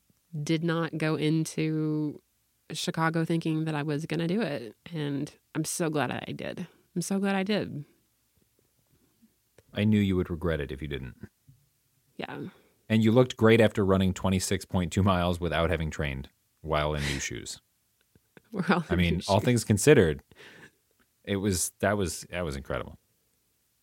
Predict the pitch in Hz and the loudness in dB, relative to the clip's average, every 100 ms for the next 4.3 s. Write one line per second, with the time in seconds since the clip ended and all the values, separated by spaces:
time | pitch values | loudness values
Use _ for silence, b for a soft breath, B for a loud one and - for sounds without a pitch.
0 | _ 240 208 175 - 180 185 180 147 - | _ -8 -2 -4 0 0 2 0 -2 -2
1 | 175 175 123 - 190 185 190 185 165 170 | 0 2 0 0 2 4 4 4 2 2
2 | 156 160 - 156 143 135 151 - 160 170 | -2 -4 -2 -2 0 -2 -6 -8 -2 0
3 | 156 151 156 139 143 - - - 160 156 | 0 -2 -2 -2 -2 -10 -12 -2 0 2
4 | 147 143 135 | 2 0 -2